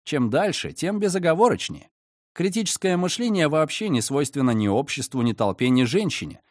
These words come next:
В итоге ты сумеешь убедить её в том, что она желает видеть именно то, что тебе хочется ей показать. И напомню, часто тебе всего лишь нужно сначала вбросить в женщину какие-то полезные для себя мысли и идеи, а затем подтолкнуть её к их выбору.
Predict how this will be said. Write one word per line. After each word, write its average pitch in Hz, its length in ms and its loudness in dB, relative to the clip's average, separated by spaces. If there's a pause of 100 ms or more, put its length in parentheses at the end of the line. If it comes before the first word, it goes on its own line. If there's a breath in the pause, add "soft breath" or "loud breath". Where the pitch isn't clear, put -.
(120)
В 165 120 -6
итоге 185 280 0
ты 170 160 0
сумеешь 165 480 0
убедить 151 400 -4
её 131 240 4
в - 100 -8
том, 220 220 0
что 113 220 -2
она 151 200 2
желает 135 420 0
видеть 147 300 -2
именно 123 300 2
то, 185 200 -2
что - 160 -4
тебе 139 240 -2
хочется 156 440 -4
ей 147 160 0
показать. 160 600 -2 (360)
И 196 260 2
напомню, 180 760 0
часто 135 400 0
тебе 127 280 0
всего 143 280 0
лишь 135 320 0
нужно 135 340 0
сначала 127 480 0
вбросить 123 520 -2
в 120 40 -8
женщину 147 440 -2
какие-то 131 480 0
полезные 123 480 2
для 120 120 -2
себя 120 320 0
мысли 131 380 0
и 131 380 0
идеи, 160 440 -2 (300 soft breath)
а 170 160 -2
затем 180 320 -2
подтолкнуть 151 680 -2
её 113 260 2
к - 80 -2
их 110 160 0
выбору. 98 420 -4